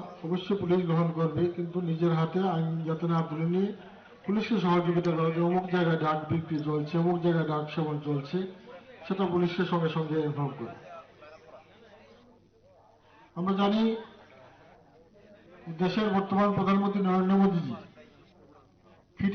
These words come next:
ইন্ডিয়ার কথা বলেছে, নিজেকে সুস্থ রাখার জন্য যোগ ব্যায়াম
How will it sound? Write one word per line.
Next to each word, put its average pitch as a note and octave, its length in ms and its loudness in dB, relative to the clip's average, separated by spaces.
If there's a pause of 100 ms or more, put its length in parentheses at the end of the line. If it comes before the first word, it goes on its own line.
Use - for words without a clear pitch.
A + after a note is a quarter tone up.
ইন্ডিয়ার G3+ 320 4
কথা F3 240 2
বলেছে, C3+ 320 -4 (3750)
নিজেকে G3 360 2
সুস্থ G3 200 -2 (120)
রাখার G3 300 0
জন্য G3 240 4 (2500)
যোগ F#3 120 4 (100)
ব্যায়াম G3 260 4